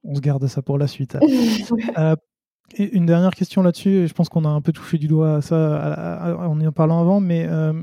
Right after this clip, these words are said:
Speaker 1: comment tu définirais la différence entre l'expérience utilisateur, qu'on appelle souvent l'U X dans ce podcast,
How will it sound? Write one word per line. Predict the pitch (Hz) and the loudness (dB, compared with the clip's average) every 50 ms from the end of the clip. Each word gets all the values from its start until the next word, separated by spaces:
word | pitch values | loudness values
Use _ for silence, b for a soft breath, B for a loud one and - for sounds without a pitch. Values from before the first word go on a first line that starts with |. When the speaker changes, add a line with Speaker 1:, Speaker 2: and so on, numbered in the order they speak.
| 180 - _ _ _ _ _ _ _ - | -10 -16 _ _ _ _ _ _ _ 0
Speaker 1:
comment | 175 170 180 196 | 2 2 2 2
tu | 185 - - 170 160 160 160 | 0 0 0 0 2 2 0
définirais | 156 147 160 151 - 165 160 151 170 | 0 0 0 0 0 0 0 2 2
la | 165 160 | 2 0
différence | 143 131 - - 151 151 160 - | 0 -2 -2 -2 0 0 0 0
entre | 170 160 143 - 147 151 151 151 147 147 | 0 -2 -2 0 2 4 4 4 2 2
l'expérience | 151 147 151 - - - 156 156 151 - - | 0 0 -2 0 0 0 0 2 0 -2 -6
utilisateur, | - - 147 143 147 147 - - 170 175 - | -8 -8 -2 0 0 2 2 2 0 0 0
qu'on | - - 143 | -2 -4 -2
appelle | 139 135 151 143 | -2 -2 -2 -4
souvent | 139 - - 147 151 151 | -4 -4 -4 -2 -2 0
l'U | 147 143 147 151 | 0 0 -2 -2
X | 160 156 156 | -4 -2 -2
dans | 147 143 | -2 -2
ce | 135 - | -2 -2
podcast, | - 151 143 - 170 175 190 - | -2 -2 0 0 0 0 0 -2